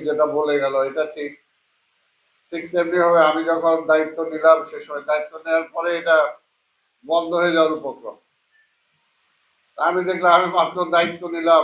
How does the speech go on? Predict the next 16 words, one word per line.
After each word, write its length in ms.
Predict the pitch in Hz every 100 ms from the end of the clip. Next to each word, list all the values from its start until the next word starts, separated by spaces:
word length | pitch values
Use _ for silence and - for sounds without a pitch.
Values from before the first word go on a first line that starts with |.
| 147
এখন 160 | 151 165 165
একটা 140 | 165 165
প্রতিষ্ঠান 400 | 165 160 160 170 147 147
বন্ধ 160 | 151 165
হয়ে 160 | 165 160
যাবে, 200 | 151 143 113 - _ _ _ _ _ _ -
এটার 260 | 160 175 160
দায় 180 | 165 170
দায়িত্ব 260 | 170 170 170 165 151
আমার 180 | 170 175
উপরে 200 | 175 175 160
আসবে 220 | 147 139 143
যে 60 | 143
উনি 120 | 143 147 147
দায়িত্ব 240 | 151 151 151
নেওয়ার 240 | 156 151